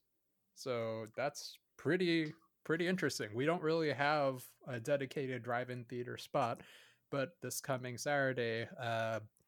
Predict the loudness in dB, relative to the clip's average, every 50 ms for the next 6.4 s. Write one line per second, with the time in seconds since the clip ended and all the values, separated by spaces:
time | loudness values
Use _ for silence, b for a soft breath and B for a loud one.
0 | _ _ _ _ -6 -2 4 6 6 6 6 6 4 4 2 2 2 2 0 0
1 | -2 -2 -4 -4 -4 -2 -2 0 0 0 0 -2 -2 -2 -4 -2 0 0 0 2
2 | 0 0 0 0 -2 -2 -2 -4 -2 -2 -2 -2 -2 -2 -4 B B B _ _
3 | _ -6 -4 -2 -2 -2 -2 -4 -6 -10 -12 -16 _ _ _ _ -20 -20 _ _
4 | -10 -8 -6 -6 -6 -4 -4 -2 -2 -2 -2 -2 0 -2 0 0 -2 -4 -2 -2
5 | -2 -2 -2 -4 -6 -6 -6 -6 -6 -6 -6 -10 -8 -6 -6 -6 -6 -6 -8 -10
6 | -12 -8 -6 -6 -6 -8 -10